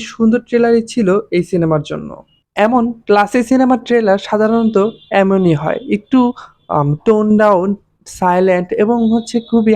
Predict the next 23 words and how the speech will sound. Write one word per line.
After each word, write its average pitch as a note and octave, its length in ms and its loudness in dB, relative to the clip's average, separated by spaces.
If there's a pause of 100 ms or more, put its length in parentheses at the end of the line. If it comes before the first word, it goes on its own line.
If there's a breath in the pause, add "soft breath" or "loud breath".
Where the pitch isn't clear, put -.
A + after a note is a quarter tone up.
হার্ট E3+ 220 -4
শুটিং G#3 340 0 (100)
হয়। E3+ 220 -2 (320 loud breath)
এইসব A#3+ 260 -2
সিনেমাগুলো C4 400 0 (140)
দেখতেও G3+ 300 -2
খুবই B3 260 2 (140)
মজা F3 260 2
লাগে। F#3 300 0 (380)
এইসব G3 320 2
সিনেমা A#3 240 0 (180)
সিনেমা A3+ 320 2
হলে A#3+ 280 0
গিয়ে A#3 200 2
দেখার G3+ 400 0 (160)
এক্সপিরিয়েন্সটা G#3 480 -4
থাকে G3 240 -2 (180)
অন্যরকম। F3 540 0 (160)
এই F#3 100 0
সিনেমা A#3+ 240 0 (120)
দেখার A3+ 320 -2
পর F#3+ 220 0
খুবই G#3+ 160 2